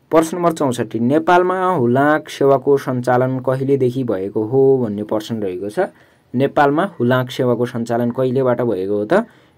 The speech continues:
यसको सही उत्तर हो वि-, अप्सन नम्बर डी, विक्रमवत अठार सय पचहत्तरबाट चाहिँ नेपालमा हुलाक सेवाको सञ्चालन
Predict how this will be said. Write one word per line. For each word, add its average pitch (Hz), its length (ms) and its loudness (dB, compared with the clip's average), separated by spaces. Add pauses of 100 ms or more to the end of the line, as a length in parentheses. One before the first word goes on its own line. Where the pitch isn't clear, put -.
(120)
यसको 107 220 -6
सही 151 260 4
उत्तर 165 260 2
हो 208 320 6
वि-, 127 100 -2 (220)
अप्सन 123 260 0
नम्बर 123 180 0
डी, 117 240 -2
विक्रमवत 120 640 0
अठार 120 320 -2
सय 127 180 -2
पचहत्तरबाट 123 800 -4
चाहिँ 175 300 -2 (440)
नेपालमा 131 640 2
हुलाक 123 420 0
सेवाको 117 340 -2
सञ्चालन 110 540 -6